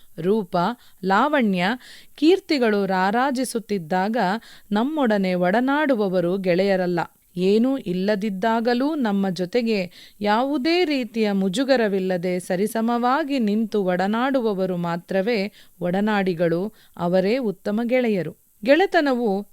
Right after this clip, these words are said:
ಜಾತಿ, ಧರ್ಮ, ಪಂಥ, ಪಂಗಡ, ಹಣ, ಅಧಿಕಾರ, ವರ್ಗ ಎಲ್ಲವನ್ನೂ ಮೀರಿ ನಿಂತ ಗಂಗೆಯಷ್ಟೇ ಪವಿತ್ರವಾದ ಬಂಧ. ಸ್ನೇಹವನ್ನು ಗಳಿಸಿಕೊಳ್ಳುವುದು ಎಷ್ಟು ಮುಖ್ಯವೋ ಅದನ್ನು ವಿಶ್ವಾಸದಿಂದ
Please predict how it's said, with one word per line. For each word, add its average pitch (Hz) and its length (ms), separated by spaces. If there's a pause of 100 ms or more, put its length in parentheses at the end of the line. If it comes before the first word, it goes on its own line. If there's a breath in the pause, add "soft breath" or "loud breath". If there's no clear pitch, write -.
ಜಾತಿ, 196 680
ಧರ್ಮ, 185 320 (340)
ಪಂಥ, 220 360 (360)
ಪಂಗಡ, 214 420 (340)
ಹಣ, 240 180 (420)
ಅಧಿಕಾರ, 226 560 (240)
ವರ್ಗ 202 340 (580 loud breath)
ಎಲ್ಲವನ್ನೂ 269 680
ಮೀರಿ 208 340
ನಿಂತ 185 320 (560 loud breath)
ಗಂಗೆಯಷ್ಟೇ 247 840
ಪವಿತ್ರವಾದ 196 960
ಬಂಧ. 170 360 (420)
ಸ್ನೇಹವನ್ನು 240 720
ಗಳಿಸಿಕೊಳ್ಳುವುದು 190 880
ಎಷ್ಟು 180 380
ಮುಖ್ಯವೋ 226 640 (300 loud breath)
ಅದನ್ನು 302 440
ವಿಶ್ವಾಸದಿಂದ 233 840